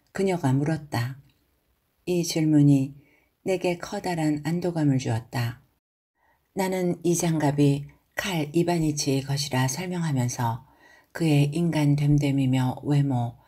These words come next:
성격에 대해 이야기했다. 언젠가 한 번은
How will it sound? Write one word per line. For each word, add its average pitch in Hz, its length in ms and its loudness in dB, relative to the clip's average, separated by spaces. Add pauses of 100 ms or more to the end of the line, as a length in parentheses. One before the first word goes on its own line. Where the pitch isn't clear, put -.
(260)
성격에 202 560 -4
대해 120 340 -2
이야기했다. 135 960 -4 (520)
언젠가 196 440 -4
한 196 180 -6
번은 165 480 -2